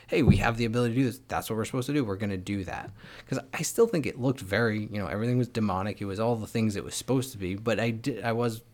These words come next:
watching a video comparison, and, like, I think it was the, like, the fire dragons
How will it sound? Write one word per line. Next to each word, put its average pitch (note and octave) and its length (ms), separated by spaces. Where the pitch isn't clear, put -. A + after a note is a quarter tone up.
watching G2+ 320
a G#2 60
video G2+ 260
comparison, G#2 640
and, G2 260
like, F#2 280
I - 20
think A#2 180
it C3 60
was A2 200
the, G2+ 580
like, F#2+ 100
the - 80
fire A2+ 320
dragons A#2 680